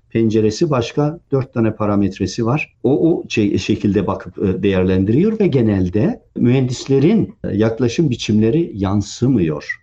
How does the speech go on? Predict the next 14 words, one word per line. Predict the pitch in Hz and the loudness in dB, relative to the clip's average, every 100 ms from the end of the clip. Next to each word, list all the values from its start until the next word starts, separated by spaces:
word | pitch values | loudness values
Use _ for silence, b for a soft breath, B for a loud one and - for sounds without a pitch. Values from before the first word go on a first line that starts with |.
| _ | _
Gördüğüm | 123 113 113 143 | 0 2 2 0
şey | 143 120 101 | 2 0 0
bu. | 92 | 0
Almanya | 98 147 240 | 2 2 2
için | - 98 | -2 -2
de | 82 | -4
söylüyorum | 76 87 80 80 78 73 | -6 -6 -6 -6 -8 -10
bunu. | 85 82 _ _ - | -12 -14 _ _ 0
Ve | 156 233 127 - | 0 0 -10 -18
böyle | 117 113 117 131 226 | -14 -2 2 2 2
baktığımızda | 214 147 - 110 107 101 - 208 - _ - | 0 -2 0 2 2 0 0 -2 -4 _ -2
mühendislerin | 113 131 135 - 139 175 110 90 | 0 2 0 0 2 2 0 -2
daha | 110 147 143 - - | -2 -2 -4 -10 -6
cesur, | 95 90 - 87 | -2 -2 -2 -4